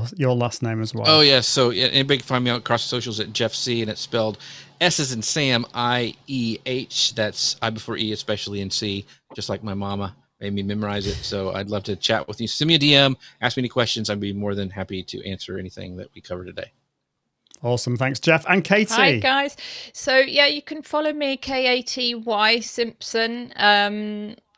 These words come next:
Speaker 3: on all the places. And I have a free Facebook group as well, the Live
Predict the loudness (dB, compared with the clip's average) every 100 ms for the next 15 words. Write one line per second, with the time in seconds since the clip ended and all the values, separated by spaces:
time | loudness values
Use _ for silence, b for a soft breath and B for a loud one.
0 | -4 -2 0 -4 0 4 6 4 2 2
1 | 0 -4 -2 2 2 2 -2 -2 0 0
2 | -2 -2 -2 -2 -2 -2 -2 -2 -4 -4
3 | -6 -6 _ -4 -4 -6 -12 -4 -2 0
4 | 0 0 2 0